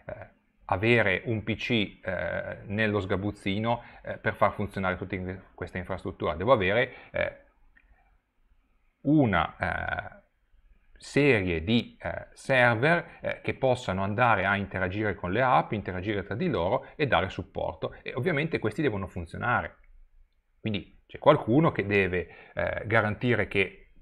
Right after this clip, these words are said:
il servizio continui, eh, prevenire i guasti, fare sostituzioni,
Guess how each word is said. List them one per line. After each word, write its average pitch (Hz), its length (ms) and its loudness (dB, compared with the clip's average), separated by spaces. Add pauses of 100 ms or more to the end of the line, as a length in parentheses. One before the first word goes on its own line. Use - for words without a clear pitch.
(380)
il 117 120 0
servizio 110 520 0
continui, 101 680 -2 (260)
eh, 90 360 2
prevenire 113 440 2
i 92 40 0
guasti, 98 540 2
fare 110 280 0
sostituzioni, 98 960 -6